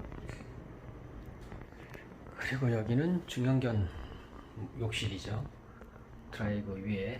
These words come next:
저쪽에 달려있고, 그 다음에 여기 또 드라이룸이 있습니다. 이게 장비값만 해도 엄청나요. 저희는 욕조가, 저희든 두 개 있고 드라이룸 우리는 하나 있는데,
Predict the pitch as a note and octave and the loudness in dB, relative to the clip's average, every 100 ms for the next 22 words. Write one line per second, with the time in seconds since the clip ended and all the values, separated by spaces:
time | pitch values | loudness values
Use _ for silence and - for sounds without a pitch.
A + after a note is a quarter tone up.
0 | - - - G#2+ - F#2 F2+ F2 - C3+ | -8 -8 0 0 2 0 0 -2 -4 0
1 | D3 - F2+ F#2+ F2 F#2 - G#2 - - | 0 2 2 2 0 -2 0 -2 -2 -10
2 | - - - - F#2+ F#2+ F#2 C3 E3+ - | -10 -16 -10 2 6 8 8 6 4 -2
3 | A2+ E2+ D2 - - - - - - - | 0 0 0 -6 -10 -16 -16 -16 -18 -16
4 | - - - - - - - - - A#2 | -16 -14 -14 -14 -16 -16 -16 -16 -8 -2
5 | B2+ B2+ G2+ G2 - G#2+ B2 C#3+ - C3 | 0 2 4 2 2 2 4 2 2 0
6 | B2+ A#2+ G#2+ G#2+ G2 G2 C3+ A#2 G2+ G2+ | 2 2 2 2 2 2 4 4 6 4
7 | E2 - - - - - - - - - | 2 -6 -12 -18 -18 -16 -16 -16 -16 -16
8 | - - - - - - B2+ - B2+ C#3 | -16 -14 -14 -14 -16 -12 -8 0 8 10
9 | C#3 C3+ B2+ A#2+ - D3 B2+ A#2+ G#2+ F#2+ | 12 10 8 6 6 6 6 6 6 4
10 | - A#2 A#2+ A2+ A2+ A2 A2 A2+ A2 G#2+ | 2 4 4 4 2 0 -2 2 2 2
11 | - C3+ C#3 A#2+ A#2 A2+ A2 G2 G2 G#2+ | 0 0 2 8 8 8 4 4 2 2
12 | E3 C#3+ A2+ G2+ A#2 F2 | 4 6 4 4 4 2